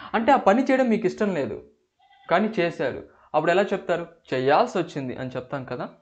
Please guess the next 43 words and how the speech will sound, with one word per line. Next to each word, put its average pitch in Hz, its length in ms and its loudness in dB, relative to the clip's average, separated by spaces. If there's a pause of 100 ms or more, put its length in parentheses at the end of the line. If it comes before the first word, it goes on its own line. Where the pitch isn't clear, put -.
(460)
I 180 80 8
was 269 240 6
not 262 220 4
interested, 240 580 -4
but 127 320 -4
I 131 40 -2
have 131 280 -2
done 151 220 -6
it. 120 160 -10 (220)
I 185 80 4
was 262 260 4
not 226 300 2
interested 247 420 2
in 226 140 2
doing 220 280 -2
it, 123 220 -6 (160)
but 127 320 -8
situation 170 640 -2
made 220 340 2
me 240 400 -4
to 147 100 -4
do 139 100 -4
it. 131 280 -6 (220)
The 160 80 0
situation 202 580 -2
compelled 220 640 4
me 240 300 -8
to 147 100 -6
do 147 60 -2
it. 135 260 -6 (300)
Though 302 140 4
I 285 80 4
was 208 220 2
not 180 200 -4
interested, 175 680 -2 (140)
I 139 140 0
felt 185 320 -4 (120)
it 139 160 -4
was 143 220 0
my 139 180 -6
obligation. 139 720 -2
I 139 120 0
felt 175 240 -2